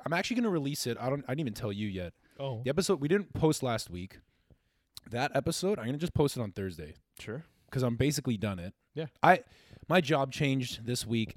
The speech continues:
Speaker 1: I was super busy. We didn't post last, we're gonna post two episodes this week.
Speaker 2: Yeah.
Speaker 1: Fuck it.
Speaker 2: Fuck it.
Speaker 1: Enjoy it. I don't
Speaker 2: Do
Speaker 1: know.
Speaker 2: it live.
Speaker 1: Um, last week we tried the blue raspberry Bangarang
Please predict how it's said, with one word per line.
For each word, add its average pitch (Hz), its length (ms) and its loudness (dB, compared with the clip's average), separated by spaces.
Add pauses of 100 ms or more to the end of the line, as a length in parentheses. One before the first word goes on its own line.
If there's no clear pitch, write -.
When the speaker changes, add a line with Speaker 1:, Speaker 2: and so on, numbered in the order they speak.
Speaker 1:
I 117 160 -6
was 110 320 -8
super 131 380 0
busy. 107 300 -2
We 104 80 -2
didn't 101 140 -2
post 101 240 -6
last, 98 240 -6
we're 135 120 0
gonna 208 120 4
post 190 240 6
two 170 120 6
episodes 120 380 2
this - 180 -6
week. 78 220 -12 (180)
Speaker 2:
Yeah. 185 120 -4 (160)
Speaker 1:
Fuck - 280 -2
it. 90 120 -8 (600)
Speaker 2:
Fuck 170 240 6
it. 95 160 -8
Speaker 1:
Enjoy 113 280 0
it. 90 120 -4
I 107 100 -4
don't 107 140 -4
Speaker 2:
Do 160 100 -2
Speaker 1:
know. 165 60 4
Speaker 2:
it 135 60 4
live. 110 340 2 (280)
Speaker 1:
Um, 120 360 0 (140)
last 143 360 2
week 202 120 4
we 185 60 0
tried 156 200 2
the 123 100 -4 (500)
blue 135 220 2
raspberry 113 580 0
Bangarang 92 640 -6